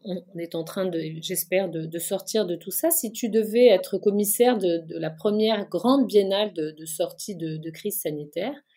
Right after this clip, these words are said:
d'après toi, que devrait-elle raconter ? Tu y as peut-être déjà partiellement répondu dans la question précédente. Que devrait-elle raconter ? Que devrait-elle montrer ? Comment tu la vois ? Et surtout aussi, peut-être, euh, où devrait-elle avoir lieu ? Quelle,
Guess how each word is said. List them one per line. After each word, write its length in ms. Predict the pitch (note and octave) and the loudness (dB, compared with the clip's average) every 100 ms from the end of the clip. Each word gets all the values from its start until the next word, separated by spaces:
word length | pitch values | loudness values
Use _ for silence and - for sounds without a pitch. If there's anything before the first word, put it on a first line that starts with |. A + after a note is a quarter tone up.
| _ _ _ | _ _ _
d'après 320 | G3 G3+ A3+ A3 | -4 -2 -2 2
toi, 260 | C#4 C#4+ | 2 2
que 120 | - D4+ | 2 4
devrait-elle 560 | B3+ G#3+ G#3 G#3+ G3 | 4 4 2 2 2
raconter ? 600 | F#3+ F3 E3+ E3 D#3+ D#4 - | 2 -2 -2 -6 -4 -6 -6
Tu 160 | - | -8
y 100 | E3 | -4
as 60 | E3 | -4
peut-être 480 | E3 - F3 - D#3+ | -4 -8 -8 -8 -12
déjà 520 | E3 E3 F3+ D#3+ D#3+ | -10 -4 -2 -2 -6
partiellement 460 | - - - F3 F3 | -12 -8 -4 -4 -4
répondu 480 | E3+ E3+ D#3+ D#3+ F3 | -4 -6 -6 -6 -8
dans 120 | D3+ | -10
la 100 | D3+ | -12
question 300 | - - D#3+ | -12 -12 -14
précédente. 560 | _ E3 - E3 B3+ - _ - - | _ -12 -12 -10 -12 -14 _ -20 -20
Que 120 | - - | -2 2
devrait-elle 520 | C#4 A#3 A#3+ A#3+ A3 | 4 6 6 8 6
raconter ? 560 | G3 F#3+ E3+ E3 F#3+ | 6 2 -2 -2 -4
Que 80 | - | -2
devrait-elle 540 | F3+ E3 E3+ E3 E3 D#3 | -2 -2 -2 -2 -2 -2
montrer ? 520 | E3 D#3+ - F3 B3+ _ _ _ _ | -4 -6 -6 -6 -6 _ _ _ _
Comment 260 | _ G3 G#3+ | _ 0 0
tu 200 | A3 F3+ | 0 -2
la 100 | D#3+ | -2
vois ? 380 | D#3 D#3+ E3+ - _ _ _ | -2 -6 -8 -10 _ _ _
Et 60 | D#3 | -12
surtout 400 | - F#3 - A#3 | -12 -12 -4 0
aussi, 360 | E3 D#3+ A3+ | 0 -2 -6
peut-être, 580 | A3+ E3 G3+ G#3+ G#3+ - | -8 -6 -4 -4 -6 -10
euh, 160 | D#3+ D#3 D#3+ - _ _ | -8 -8 -10 -18 _ _
où 120 | B3 B3 | 2 4
devrait-elle 580 | A3+ G3+ G#3+ G#3+ G3 | 4 4 4 4 4
avoir 280 | F3+ F3+ E3+ | 4 4 2
lieu ? 140 | D#3 D#3+ | 0 2
Quelle, 240 | C4+ A#3+ | 4 4